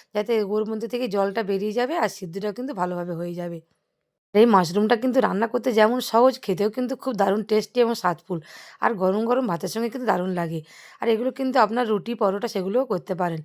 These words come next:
এর আগে একবার রান্না করেছিলাম, তখন কিন্তু আমি পরোটা দিয়ে খাওয়া হয়েছিল, কিন্তু আজকে আমি দুপুরবেলা রান্নাটা হচ্ছে, দুপুরবেলা একদম গরম গরম ভাতের সঙ্গে কিন্তু এটা খাওয়া হবে। এই দেখুন রান্নাটা আমার হয়ে গিয়েছে, এবার ওপর থেকে একটু গরম মশলা ছড়িয়ে নামিয়ে নিচ্ছি। ব্যাস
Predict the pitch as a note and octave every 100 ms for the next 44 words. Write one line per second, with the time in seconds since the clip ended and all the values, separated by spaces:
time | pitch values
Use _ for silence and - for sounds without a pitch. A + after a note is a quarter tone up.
0 | - - _ - - A#3+ G3 F3+ A3+ A#3
1 | A#3+ G3 A3+ A3+ B3+ C4 C4 A#3 F#3+ A3
2 | A3 B3+ C#4+ C4 F#3 F#3 G3 B3+ B3+ F#3+
3 | F3+ F3+ F3 F#3 E3+ D#3 - - _ A3+
4 | A#3+ B3 F#3+ - B3 G#3+ G#3 A#3 B3 B3+
5 | G#3+ A3+ A#3+ G#3 A3+ B3 G#3+ F#3+ G3+ A3+
6 | A#3+ C4+ A3 F#3 F#3+ G3+ C4 F3+ E3 F3+
7 | G#3 G#3+ A3 A3+ G#3+ C#4+ - - _ -
8 | G3+ A#3 F#3 F3 E3 E3 D#3 - - -
9 | A3+ A3+ A#3+ B3+ G3+ G#3 G#3+ A3+ F#3+ G3
10 | G#3 G#3 B3 B3 E4 - - - A#3+ B3
11 | A3+ A#3 A3+ A3+ A3+ G#3 G3+ G#3+ A3 F#3+
12 | A#3 A3+ G#3+ A3 A3+ G#3 G3 G#3 A3+ A3
13 | C4+ - - - _ G#3 B3+